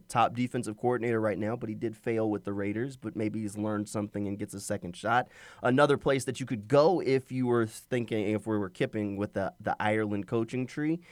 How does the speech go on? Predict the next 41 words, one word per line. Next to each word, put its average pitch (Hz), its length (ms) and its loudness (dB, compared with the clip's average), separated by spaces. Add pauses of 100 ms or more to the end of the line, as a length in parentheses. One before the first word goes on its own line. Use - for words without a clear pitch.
(260)
is 110 220 0
you 113 60 2
look 113 200 0
up 117 200 2
to 117 120 -2
that 107 180 2
Detroit 92 400 -4
coaching 98 320 -4
staff. 101 400 -2
I 107 40 -4
mean, 98 180 -2
maybe 104 440 -2 (240)
Aaron 123 340 4
Glenn 120 380 2
is 123 120 0
their 117 160 2
defensive 117 500 -2
coordinator. 120 520 2
He 131 180 0
hasn't 120 260 4
exactly 110 480 2
been 95 180 -2
a 90 40 -4
coordinator 107 480 -2
long 107 360 2
or 107 120 0
shined 120 440 0
long, 107 300 2
but 104 120 -2
he 117 160 0
is 104 140 2
also 104 360 2
a 92 60 -4
very 104 280 2
well-respected 101 920 0
name 104 280 0
around 104 280 2
the 104 100 0
N 107 80 0
F 98 160 -4
L, 107 320 4